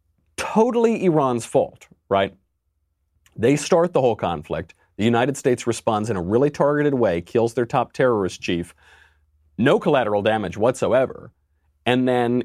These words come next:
Iran responds and lobs some missiles into the dirt and accidentally kills a hundred and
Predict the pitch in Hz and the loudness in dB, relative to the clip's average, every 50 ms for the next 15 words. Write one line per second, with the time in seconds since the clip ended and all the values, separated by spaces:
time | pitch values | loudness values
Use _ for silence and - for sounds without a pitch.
0 | - - 117 110 120 131 143 151 156 147 135 120 - - - 107 95 87 85 78 | -2 -2 0 2 2 2 2 2 0 -2 -4 -4 -4 -4 -2 -2 0 0 -2 -4
1 | 85 104 110 - - - 95 95 92 85 82 98 101 107 110 107 - - 104 120 | -4 -6 -8 -10 -8 -6 -4 -4 -2 -2 0 0 2 2 0 -2 -4 -6 -4 -2
2 | 151 151 - 131 113 120 110 104 - 95 95 90 85 101 95 95 92 90 - 101 | -2 -2 -2 -2 -2 -2 -4 -4 -4 -6 -6 -4 -2 0 0 0 0 -2 -4 -4
3 | 104 95 95 95 95 - - 101 101 95 76 82 85 - - 107 95 92 - - | -2 0 0 0 0 -2 -4 -4 -4 -2 -4 -4 -6 -2 -2 -2 -2 -2 -4 -8
4 | - - - 170 170 156 156 147 131 127 - - | -8 -4 -2 -2 0 0 0 0 0 -2 -4 -4